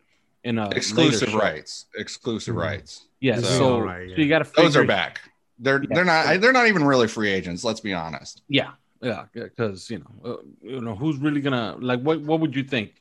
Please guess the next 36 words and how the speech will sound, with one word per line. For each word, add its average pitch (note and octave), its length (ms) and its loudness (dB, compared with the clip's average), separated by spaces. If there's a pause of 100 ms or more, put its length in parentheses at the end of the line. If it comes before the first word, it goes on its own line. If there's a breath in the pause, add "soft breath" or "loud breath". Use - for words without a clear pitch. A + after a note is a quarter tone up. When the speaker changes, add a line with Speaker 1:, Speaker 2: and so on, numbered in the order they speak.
(200)
Speaker 1:
They C3+ 100 4
tender C#3 320 2
him C3 120 2
what? A2+ 160 0
The A2+ 80 -4
highest, A#2 360 -2
what? B2+ 180 -6
A - 40 -14
second A#2+ 280 -8
round G#2+ 140 -8
pick? C3 260 -10 (880)
Speaker 2:
No, B2 360 2
yeah, A#2+ 200 2
I C#3 80 2
don't C#3+ 160 2
think B2 320 -2
as A#2+ 300 0
an B2+ 80 2
exclusive B2+ 480 -4
right C3+ 240 0
free G#2+ 240 0
agent, G2 380 -4
you, A2 160 -10 (120)
you G#2 220 -14 (240)
barely A2 320 -4
have G#2 220 -6
to - 80 -20
tender G#2 640 -6
them G2+ 460 -6
at F#2+ 80 -4
all B2 300 0
Speaker 1:
Hmm. G#2+ 100 -8
Speaker 2:
because F#2+ 580 -6
Speaker 3:
Yeah. F#2+ 120 -8
Speaker 2:
you F#2+ 60 -8
just, F#2+ 340 -10